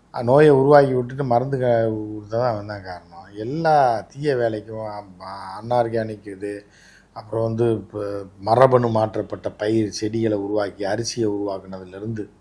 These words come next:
பிலிப்பைன்ஸ்ல தான் இருக்கு அந்த ஆராய்ச்சி நிறுவனம். அப்படி இருக்குது. மரபணு மாற்றப்பட்ட மாடு, இந்த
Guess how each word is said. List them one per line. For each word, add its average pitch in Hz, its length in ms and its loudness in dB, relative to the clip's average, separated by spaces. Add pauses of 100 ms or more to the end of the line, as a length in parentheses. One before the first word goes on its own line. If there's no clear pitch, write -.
(160)
பிலிப்பைன்ஸ்ல 127 540 0
தான் 120 140 0
இருக்கு 101 240 -8
அந்த 95 200 -14
ஆராய்ச்சி 101 380 -6
நிறுவனம். 90 380 -20 (880)
அப்படி 117 320 -2
இருக்குது. 104 460 -4 (140)
மரபணு 117 420 2
மாற்றப்பட்ட 104 540 -4
மாடு, 98 480 -8 (680)
இந்த 107 60 -8